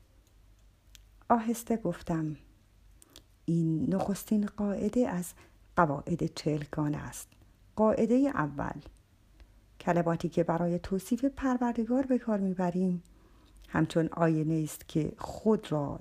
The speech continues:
در آن می‌بینیم. هنگامی که نام خدا را می‌شنوی، ابتدا اگر موجودی ترسناک و شرم‌آور به ذهنت بیاید، به این معناست که تو نیز بیشتر مواقع در ترس و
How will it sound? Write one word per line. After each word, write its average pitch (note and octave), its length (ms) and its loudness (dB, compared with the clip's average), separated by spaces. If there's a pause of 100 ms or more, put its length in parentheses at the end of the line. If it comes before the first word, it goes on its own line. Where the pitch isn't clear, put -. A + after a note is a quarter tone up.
در D#3 260 -2
آن D3 140 -2
می‌بینیم. C#3 560 -6 (1040)
هنگامی F3+ 340 6
که F3+ 120 4
نام F3+ 280 4
خدا F3+ 360 2
را F3 140 0
می‌شنوی، F3 800 0 (380)
ابتدا F#3 720 0
اگر C4+ 280 2
موجودی C#4 440 6
ترسناک C4+ 640 0
و C#4+ 60 2
شرم‌آور B3 640 0
به G3+ 160 2
ذهنت D#3+ 440 0
بیاید، D#3+ 500 0 (800)
به D3+ 80 4
این D#3 200 2
معناست D3+ 440 -2
که D#3+ 100 -2
تو F#3+ 180 -2
نیز E3+ 240 2 (480)
بیشتر A3+ 460 -2
مواقع A#3+ 760 2 (100)
در D#3+ 160 -4 (100)
ترس - 400 -6
و F3+ 140 0